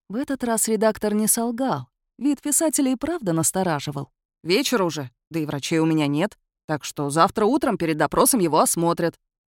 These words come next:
«Савелий», — редактор указал на дверь, ведущую в кабинет околоточного. «Тот человек, что пришёл со мной, он врач. Буквально пару минут». Околоточный почесал затылок.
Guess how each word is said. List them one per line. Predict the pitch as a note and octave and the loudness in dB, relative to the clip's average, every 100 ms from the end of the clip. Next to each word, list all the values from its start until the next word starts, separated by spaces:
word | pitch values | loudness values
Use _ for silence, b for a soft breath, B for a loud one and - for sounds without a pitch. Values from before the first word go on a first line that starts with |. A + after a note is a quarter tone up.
| _ | _
«Савелий», — | - E4 D4+ A#3+ D3 C3+ _ _ _ _ | 2 2 4 2 0 -6 _ _ _ _
редактор | E3 E3 E3 - E3+ | -2 0 0 0 -2
указал | D#3+ F3 E3 E3 | 0 -2 0 2
на | E3 E3 | 2 2
дверь, | G#3+ D4 - | 0 0 -4
ведущую | G#3+ A#3 C#4 C4 B3 A3+ | -4 0 2 2 0 -2
в | |
кабинет | A#3 G#3+ A3+ F#3+ D3 | -2 0 0 0 -4
околоточного. | C#3+ F#3 F3 C#3 C3 C#3 C3 B2 _ _ _ _ _ | -4 -4 -4 -6 -10 -8 -10 -12 _ _ _ _ _
«Тот | C4+ C4 _ | -2 -2 _
человек, | - A#3 A#3 D4+ C#4 - | -8 -2 2 4 2 0
что | - E3+ | -4 -4
пришёл | F3 F#3 E4 D#4 | -2 0 2 2
со | F#3 | 2
мной, | E3+ D#3+ - | 2 0 0
он | G3+ A3 | 0 2
врач. | A3 C4 C#3+ - - _ _ _ | 2 0 0 -6 -10 _ _ _
Буквально | C#3+ E3 D4+ E4 D4 C#4 _ _ _ | -12 -8 -2 2 2 0 _ _ _
пару | E4 F4+ | -4 -2
минут». | E4 D4 F#3+ C3 _ _ _ _ _ _ _ _ _ | 0 0 0 -6 _ _ _ _ _ _ _ _ _
Околоточный | D3 C#3+ C3 C#3+ G3+ - B3+ | -14 -8 -6 -4 -6 -2 -2
почесал | C4+ C#4 C#4 - F#3 | -2 -4 -4 -2 -2
затылок. | G3+ A#3+ D3 C3+ C3 | -2 -4 -6 -6 -8